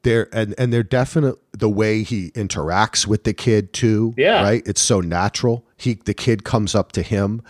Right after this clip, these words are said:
Speaker 1: The photographs definitely suggest that there's more to Lee and Bill, and, and Lee even says when they have that whispered conversation with each other,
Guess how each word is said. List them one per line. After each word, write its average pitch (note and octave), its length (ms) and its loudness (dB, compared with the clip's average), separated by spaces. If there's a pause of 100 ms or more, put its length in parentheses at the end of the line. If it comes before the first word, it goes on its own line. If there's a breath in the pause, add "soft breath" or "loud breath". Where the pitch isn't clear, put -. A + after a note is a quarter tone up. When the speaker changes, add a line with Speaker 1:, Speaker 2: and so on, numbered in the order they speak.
(420 loud breath)
Speaker 1:
The A#2 100 2
photographs B2 840 2
definitely A#2+ 560 0
suggest G2+ 720 -2
that F#2 140 -4
there's F2+ 320 0
more G#2+ 720 2 (680 soft breath)
to F2+ 580 2
Lee A2 680 -4 (360)
and F#2 320 -2
Bill, G#2 380 2
and, A2+ 240 0
and A#2+ 220 0
Lee D3 340 0
even C3 340 0
says A#2 540 0
when G#2 160 0
they G2 120 0
have G#2+ 260 0
that G2+ 240 0
whispered G#2+ 680 0
conversation G#2 960 0
with C#3 180 0
each D3 180 0
other, E3 360 0